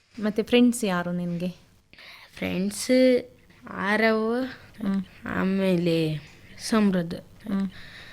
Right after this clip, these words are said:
Speaker 2: ಮೌರ್ಯನ,
Speaker 1: ಹ್ಮ್.
Speaker 2: ಆಮೇಲೆ ಕಿರಣ್ ಕಾಂತ್.
Speaker 1: ಹ್ಮ್.
Speaker 2: ಅಷ್ಟೇ.
Speaker 1: ಅಷ್ಟು ಜನ, ನಾಲ್ಕು ಜನರು.
Speaker 2: ಆಮೇಲೆ ಚಿನ್ಮಯ್.
Speaker 1: ಹ್ಮ್.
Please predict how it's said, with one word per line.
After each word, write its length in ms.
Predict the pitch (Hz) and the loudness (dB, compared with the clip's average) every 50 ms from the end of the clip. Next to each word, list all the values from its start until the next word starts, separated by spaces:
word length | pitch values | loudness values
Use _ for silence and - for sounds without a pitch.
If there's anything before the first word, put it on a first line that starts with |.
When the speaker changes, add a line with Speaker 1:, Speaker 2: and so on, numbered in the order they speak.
| - - - - - | -20 -20 -12 -6 -2
Speaker 2:
ಮೌರ್ಯನ, 440 | 196 190 185 180 180 170 165 160 156 170 - - - - - | 0 2 2 2 2 2 0 0 -2 -4 -6 -12 -18 -14 -6
Speaker 1:
ಹ್ಮ್. 220 | - 190 185 185 175 - - - - - - - - - - - - - - | -4 -2 -2 -2 -2 -6 -12 -20 -20 -20 -20 -20 -20 -20 -20 -20 -20 -14 -8
Speaker 2:
ಆಮೇಲೆ 400 | - 190 180 185 190 196 202 208 | -4 0 2 2 4 4 2 2
ಕಿರಣ್ 340 | 202 - - 196 190 185 175 | 0 0 0 2 2 2 0
ಕಾಂತ್. 360 | - 180 175 156 151 - - | -2 -2 -4 -4 -6 -10 -16
Speaker 1:
ಹ್ಮ್. 480 | - - - - - - 185 185 185 175 | -20 -20 -20 -16 -8 -4 -2 -2 -2 -4
Speaker 2:
ಅಷ್ಟೇ. 440 | - - - - - - - - - - - - - - | -6 -8 -10 -8 -8 -8 -10 -14 -16 -18 -20 -20 -12 -10
Speaker 1:
ಅಷ್ಟು 240 | - 175 - - - | -6 -6 -4 -4 -2
ಜನ, 140 | 151 165 160 - - - - | 0 0 0 -2 -4 -6 -2
ನಾಲ್ಕು 320 | 196 190 190 190 190 185 160 | 2 4 4 4 2 -2 -4
ಜನರು. 300 | - - 160 156 151 - - - - - - - - - | -4 -2 -2 -2 -2 -4 -8 -10 -18 -20 -20 -20 -10 -6
Speaker 2:
ಆಮೇಲೆ 300 | 202 196 196 190 190 190 | -2 0 0 0 0 -2
ಚಿನ್ಮಯ್. 800 | 185 - - 190 180 170 160 - - - - - - - - 185 | -2 -4 -2 -2 -2 -2 -4 -8 -12 -20 -20 -20 -20 -10 -4 -2
Speaker 1:
ಹ್ಮ್. 180 | 180 175 175 | -2 -2 -2